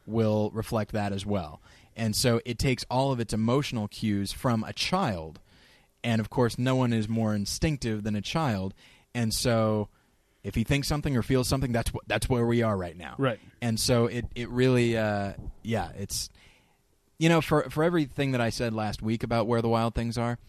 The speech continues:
Speaker 1: it is a film that seems to, while, while I don't think it's for children, it does seem to understand children. From
Speaker 2: Yeah.
Speaker 1: Gandolfini's performance to the cinematography to the script,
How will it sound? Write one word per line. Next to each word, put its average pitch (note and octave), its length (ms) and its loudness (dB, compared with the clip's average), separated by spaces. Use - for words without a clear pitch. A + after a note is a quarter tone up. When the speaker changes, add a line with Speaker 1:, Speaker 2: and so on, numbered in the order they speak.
Speaker 1:
it B2 140 0
is D3 140 2
a C#3+ 40 -4
film C3 360 -2
that A2 100 -2
seems C3 440 -2
to, A2+ 360 0
while, B2 340 0
while B2 300 0
I A#2 120 0
don't B2 220 -2
think A2+ 160 -4
it's G#2 120 -8
for A#2+ 280 0
children, C#3+ 400 -2
it A2+ 140 -6
does C#3+ 200 0
seem D#3 240 -4
to C3+ 140 -2
understand B2 680 -2
children. D#2+ 500 -8
From A2 580 2
Speaker 2:
Yeah. A#2 140 2
Speaker 1:
Gandolfini's A2+ 420 0
performance A#2+ 640 -4
to - 100 -10
the G2+ 120 0
cinematography G#2+ 1120 -2
to F#2 100 -4
the F2+ 80 -10
script, - 600 -4